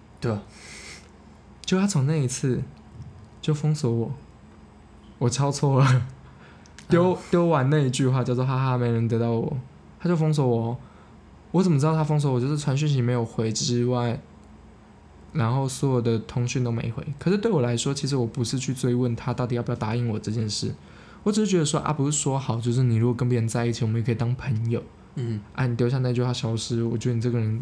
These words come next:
Speaker 2: 什么意思？
Speaker 1: 嗯。
Speaker 2: 对，所以我对于这个人的那个芥蒂的感觉，大概也是维系了三四个月，一直在那里问人家说，“他怎么这样啊？到底是为什么？”然后等等的东西。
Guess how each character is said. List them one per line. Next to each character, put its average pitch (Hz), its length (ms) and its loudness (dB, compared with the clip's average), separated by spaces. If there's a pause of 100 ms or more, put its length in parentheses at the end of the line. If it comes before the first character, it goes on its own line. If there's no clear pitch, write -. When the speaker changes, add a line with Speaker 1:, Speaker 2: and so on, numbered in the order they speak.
(140)
Speaker 2:
什 - 200 -4
么 107 100 -2
意 120 200 -2
思？ - 260 -10 (300)
Speaker 1:
嗯。 113 140 -4 (1200)
Speaker 2:
对， 117 180 2
所 160 180 0
以 151 160 2 (480)
我 117 140 2
对 151 240 2
于 123 100 4
这 143 140 0
个 139 100 2
人 117 180 0
的 117 120 -2
那 123 80 0
个 120 100 0
芥 123 260 0
蒂 123 160 0
的 101 120 -2
感 131 200 -4
觉， 104 140 -2
大 120 100 -2
概 120 120 0
也 107 200 -2
是 120 180 0
维 117 200 0
系 123 200 -2
了 117 60 0
三 113 220 -4
四 120 160 -6
个 113 140 -2
月， 117 120 0
一 131 140 0
直 123 160 0
在 127 120 0
那 131 140 0
里 113 140 -2 (240)
问 143 180 2
人 113 160 0
家 113 200 0
说 113 300 0 (680)
，“他 156 160 2
怎 147 80 2
么 110 140 2
这 113 180 2
样 110 180 2
啊？ 104 220 -2 (580)
到 147 140 -2
底 120 100 2
是 110 120 -2
为 127 180 2
什 113 240 -4
么？” - 200 -8 (220)
然 113 140 0
后 120 140 -2
等 110 180 0
等 117 180 0
的 107 80 -4
东 104 200 -2
西。 107 260 -6